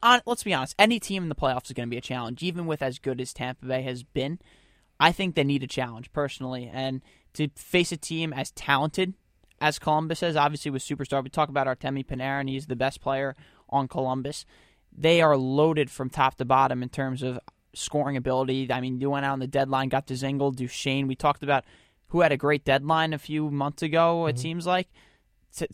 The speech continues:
Speaker 1: Columbus was at the top of the list,
Speaker 2: Yep.
Speaker 1: and the fact that they can run three or four lines at you, all with scoring talent, plus with the D they have, they have a legitimate number one pair in Jones and Werenski. The only question with me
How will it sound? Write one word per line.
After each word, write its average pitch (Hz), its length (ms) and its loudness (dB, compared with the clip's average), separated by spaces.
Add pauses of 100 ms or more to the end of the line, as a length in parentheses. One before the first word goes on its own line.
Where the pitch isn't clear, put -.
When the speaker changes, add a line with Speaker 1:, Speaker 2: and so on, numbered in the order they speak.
Speaker 1:
Columbus 170 360 0
was 139 100 0
at 135 140 2
the 131 80 -4
top 135 260 4
of 120 60 0
the 113 100 -2
list, 135 380 -2
Speaker 2:
Yep. 131 140 2
Speaker 1:
and 127 240 -4 (520)
the 151 100 0
fact 160 320 2
that 147 140 -2
they 151 260 4 (100)
can 139 160 -2
run 135 320 0
three 143 320 -4
or 135 40 0
four 139 300 -2
lines 135 380 -2
at 143 200 2
you, 147 260 -2 (400)
all 160 200 8
with 151 100 2
scoring 151 400 2
talent, 147 400 0
plus 151 220 0
with 143 100 -8
the 139 80 0
D 143 240 -2
they 147 160 0
have, 143 220 4
they 143 80 0
have 110 100 -4
a 120 100 -8 (200)
legitimate 156 640 2
number 151 260 0
one 143 280 0 (320)
pair 156 280 6
in 143 220 0
Jones 143 540 -2
and 127 400 -4
Werenski. 143 680 0 (920)
The 170 160 8
only 202 220 8
question 190 380 6
with 143 140 0
me 156 400 2